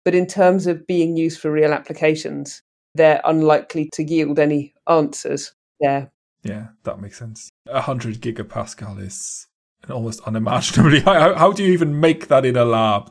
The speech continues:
Speaker 1: They, well, they do it with diamond is the strongest material in the world, and they have these things called diamond anvil cells, which essentially are diamonds that push a tiny bit of the superconducting material. I mean, they're gases at, under ambient pressure, so they're not even a real material as such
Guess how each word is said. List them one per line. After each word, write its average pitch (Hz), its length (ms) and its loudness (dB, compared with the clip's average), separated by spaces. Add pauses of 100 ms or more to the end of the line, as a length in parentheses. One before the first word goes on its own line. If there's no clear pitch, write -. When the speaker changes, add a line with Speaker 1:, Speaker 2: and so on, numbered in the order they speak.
(160)
Speaker 1:
They, 226 200 -2
well, 226 140 8
they 214 120 6
do 240 240 4
it 170 60 2
with 180 180 -2
diamond 208 440 4
is - 120 -14
the 156 60 -16
strongest 185 400 -2
material 165 380 0
in 156 60 0
the 160 80 0
world, 156 300 4
and 156 100 -2
they 160 60 0
have 165 180 -2
these 160 220 -4
things 165 180 -2
called 156 220 -6
diamond 160 400 2
anvil 160 360 0
cells, 147 440 -6
which - 160 -14
essentially 147 640 -4 (140)
are 160 60 -6
diamonds 156 540 2
that - 180 -6
push - 300 -6 (220)
a - 40 -20
tiny 196 440 2
bit 170 200 -4
of 151 300 -2
the 156 200 8
superconducting 160 520 -4
material. 160 300 -4
I - 20 -2
mean, 202 100 2
they're 202 120 6
gases 165 480 0
at, - 140 -6 (180)
under 160 260 0
ambient 151 400 2
pressure, 156 300 -2
so 165 140 0
they're 170 100 0
not 175 160 0
even 156 200 0
a 151 80 0
real 156 280 4 (160)
material 170 580 4
as 156 140 -2
such - 340 -2